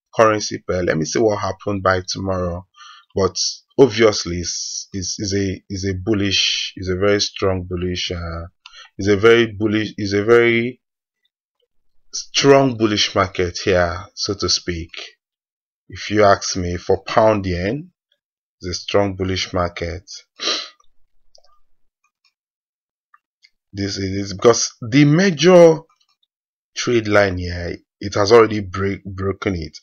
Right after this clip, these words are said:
So we are looking at it. So the next target for pound yen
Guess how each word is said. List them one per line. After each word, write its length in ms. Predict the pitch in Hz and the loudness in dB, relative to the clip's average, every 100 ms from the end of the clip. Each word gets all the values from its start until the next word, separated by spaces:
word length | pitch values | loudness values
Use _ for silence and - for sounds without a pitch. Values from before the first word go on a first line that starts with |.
| - - - - | -20 -20 -20 -10
So 400 | - 104 80 _ _ _ _ _ _ - - - - | -2 -2 -4 _ _ _ _ _ _ -20 -20 -20 -2
we 140 | 113 | 4
are 120 | 135 | 4
looking 280 | 110 110 110 | 4 0 0
at 260 | 98 92 - | 0 -2 -6
it. 180 | 98 95 | -8 -10
So 340 | - - 104 | -16 -6 -4
the 140 | 101 101 | -2 -2
next 480 | 107 117 180 - | 2 2 2 0
target 340 | - 123 107 98 | -2 0 0 -2
for 220 | 98 92 - | -6 -8 -6
pound 280 | 104 104 92 | -2 -2 -2
yen 340 | 95 90 92 | -4 -4 -8